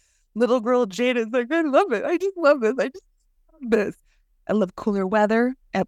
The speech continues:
I was up in the mountains. It's thirty degrees cooler. I lived down in Tucson. It's a desert. It's very hot. And just that,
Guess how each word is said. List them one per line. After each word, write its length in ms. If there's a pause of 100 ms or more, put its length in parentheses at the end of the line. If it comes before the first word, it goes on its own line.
I 100
was 200
up 100
in 60
the 80
mountains. 460
It's 260
thirty 220
degrees 360
cooler. 380
I 80
lived 200
down 160
in 140
Tucson. 360
It's 100
a 60
desert. 380
It's 140
very 140
hot. 260 (1400)
And 560 (340)
just 280
that, 280